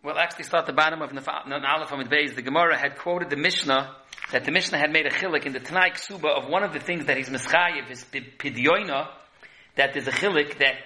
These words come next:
if it's an Eishes Yisrael, he writes to her, "Im tishtabi afarkinech vo'isvinech leila intu," that I'll be paid you and take you back as my wife.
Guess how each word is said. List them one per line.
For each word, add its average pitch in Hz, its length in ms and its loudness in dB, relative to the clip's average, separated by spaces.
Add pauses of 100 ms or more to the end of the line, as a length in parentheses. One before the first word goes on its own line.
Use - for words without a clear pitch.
if 127 120 -12
it's - 120 -14
an 160 60 -6
Eishes 208 380 -2
Yisrael, 143 800 2 (640)
he 147 240 0
writes 139 400 6
to - 80 -10
her, 135 480 0 (320)
"Im 139 160 2
tishtabi 139 640 -2
afarkinech 135 680 -4 (100)
vo'isvinech 131 640 -2
leila 135 220 2
intu," 196 320 0 (560)
that 127 140 0
I'll 127 100 4
be 147 80 -6
paid 170 340 -2
you 190 200 2
and - 100 0
take 135 180 -12
you 135 60 -12
back 135 220 4
as 127 100 -6
my 135 100 0
wife. 175 360 -2